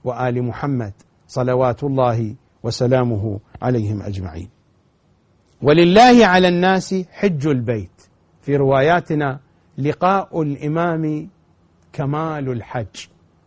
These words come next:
لقاء الإمام تمام الحج، يعني إذا أنت حججت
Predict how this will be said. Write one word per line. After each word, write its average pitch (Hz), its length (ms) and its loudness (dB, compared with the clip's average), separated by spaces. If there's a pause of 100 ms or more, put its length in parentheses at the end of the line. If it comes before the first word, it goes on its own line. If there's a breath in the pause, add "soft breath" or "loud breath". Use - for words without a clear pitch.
(280)
لقاء 143 520 -2
الإمام 143 840 -4 (240)
تمام 139 600 -6
الحج، - 560 -10 (1900)
يعني 131 680 -2
إذا 151 380 -2
أنت 156 220 -2
حججت 165 580 0